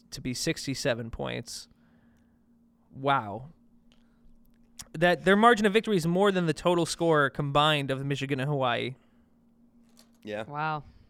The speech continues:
Speaker 1: So
Speaker 2: Well, luckily, Bowling Green isn't too far from Columbus, so the Falcons could cry their whole way home and just float down that s-,
Speaker 1: <laughs>
Speaker 2: river of sadness. Jesus. I mean, it was,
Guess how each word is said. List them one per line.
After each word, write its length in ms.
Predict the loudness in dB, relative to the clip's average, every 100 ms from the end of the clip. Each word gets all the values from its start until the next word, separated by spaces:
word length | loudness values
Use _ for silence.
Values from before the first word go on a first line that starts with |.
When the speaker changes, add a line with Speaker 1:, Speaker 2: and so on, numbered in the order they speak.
| _ -20 -20
Speaker 1:
So 440 | -8 -2 0 0 -2
Speaker 2:
Well, 220 | -2 0
luckily, 480 | 2 2 2 -2 -2
Bowling 340 | 0 0 0
Green 260 | 0 0 0
isn't 260 | -4 -8 -10
too 180 | -10 -4
far 220 | -2 -2
from 260 | -4 -8
Columbus, 600 | -10 -8 -6 -4 -4 -6 -8
so 100 | -10
the 120 | -8
Falcons 500 | -4 -2 -4 -8 -8
could 280 | -8 -10 -2
cry 320 | 4 6 6
their 200 | 4 4
whole 200 | 2 2
way 200 | 0 0
home 280 | -2 -4 -6
and 120 | -10
just 240 | -14 -16 _ _ _ _
float 340 | -12 -8 -6
down 200 | -6 -6
that 180 | -8 -6
s-, 100 | -8
Speaker 1:
<laughs> 80 | -6
Speaker 2:
river 360 | -4 -2 -2
of 140 | -4 -4
sadness. 600 | -8 -8 -8 -12 -10 -14 -14 -20 -18 -20 _ -20 -20 _ _ _ _ _ _
Jesus. 640 | -20 -12 -10 -12 -16 -20 -20 -20 _ _ _ _ _ _ _ _ _ _ _ _
I 80 | -2
mean, 260 | 0 0 0
it 220 | 0 0
was, 260 | 0 -2